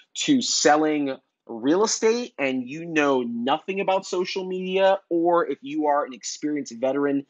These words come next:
in the industry already using social media, but looking to learn more of the inside tips and tricks to help you get to that next level, then this is the course for you.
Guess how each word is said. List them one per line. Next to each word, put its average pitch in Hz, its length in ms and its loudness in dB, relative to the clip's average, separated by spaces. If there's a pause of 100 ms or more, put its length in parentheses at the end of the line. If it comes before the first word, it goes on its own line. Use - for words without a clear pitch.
(240)
in 135 160 2
the 131 180 2
industry 165 600 0
already 139 600 4
using 160 380 -4
social 135 420 -4
media, 131 400 -2 (320)
but 165 220 0
looking 185 480 -2
to 180 120 -6
learn 151 440 0
more 156 480 2
of 135 80 -4
the 139 220 -10
inside 147 580 0
tips - 280 -8
and 127 120 -8
tricks - 400 -6
to 131 100 -2
help 131 380 -4
you 139 340 2 (380)
get 151 240 4
to 139 180 2
that 143 240 6
next 139 400 -2
level, 180 520 -2 (180)
then 131 180 -4
this 131 240 -2
is 123 200 -4
the 120 220 -6
course - 500 -4 (200)
for 110 300 0
you. 104 560 -2